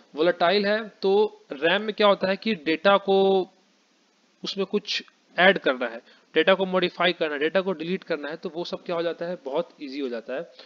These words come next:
तो मैं flexibility क्या के लिए लेता हूँ, Delete और modify। तो ये क्या है, हम, अ, RAM में बहुत ही easily कर पाते हैं।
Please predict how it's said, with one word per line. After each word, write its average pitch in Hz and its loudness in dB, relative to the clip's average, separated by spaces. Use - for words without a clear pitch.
तो 156 -16
मैं 160 -6
flexibility 156 -8
क्या 170 -2
के 160 -6
लिए 160 -8
लेता 156 -6
हूँ, 196 -8
Delete 139 -8
और 127 -6
modify। 120 -8
तो 147 -10
ये 160 -2
क्या 175 0
है, 202 4
हम, 185 0
अ, 190 -16
RAM 160 2
में 185 -2
बहुत 151 -2
ही 180 -6
easily 139 -8
कर 131 -2
पाते 110 -4
हैं। 113 -6